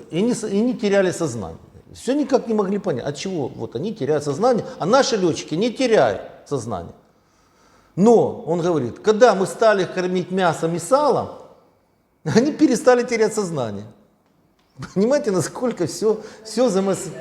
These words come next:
всё, э, всё взаимоповязано. А вони ж там, ну что едят? Кузнечиков, бананчики, там эти, то, то, то.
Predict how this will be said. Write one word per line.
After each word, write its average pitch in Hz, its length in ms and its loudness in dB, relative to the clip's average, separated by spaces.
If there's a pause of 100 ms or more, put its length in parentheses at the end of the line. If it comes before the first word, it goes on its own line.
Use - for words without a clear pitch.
(420)
всё, 240 300 4
э, 170 240 2
всё 226 240 0
взаимоповязано. 160 880 -2
А 180 60 4
вони 277 240 2
ж - 100 -4
там, 165 300 0
ну 160 260 -4
что - 160 -2
едят? 110 280 -2
Кузнечиков, 196 880 -4
бананчики, 156 800 -4
там 123 240 -8
эти, 135 300 -4
то, 143 180 -6
то, 143 160 -10
то. - 180 -18